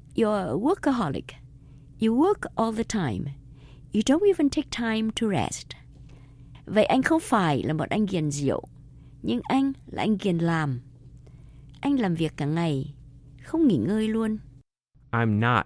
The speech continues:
Speaker 2: an alcoholic. I'm not a workaholic either. I really want to work more.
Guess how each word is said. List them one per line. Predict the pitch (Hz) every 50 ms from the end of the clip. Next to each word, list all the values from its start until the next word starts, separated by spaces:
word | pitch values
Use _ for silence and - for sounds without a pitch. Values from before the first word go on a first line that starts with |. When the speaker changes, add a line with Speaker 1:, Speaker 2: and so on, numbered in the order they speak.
| - -
Speaker 2:
an | 101 98
alcoholic. | 95 98 101 - 90 92 95 123 123 107 90 87 78 - - - _ - _ _ - -
I'm | 95 98 95 92
not | 95 101 127 123
a | 92
workaholic | 87 87 87 95 120 131 - 90 82 87 82 82 85 85 85 -
either. | 98 110 113 90 82 85 80 82 85 98 - _ - _ _ _ _ _ _ - -
I | - 95 95 98
really | 117 135 127 110
want | 95 92 92 87
to | - - 87
work | 92 104 110 - -
more. | - 85 87 85 85 82 92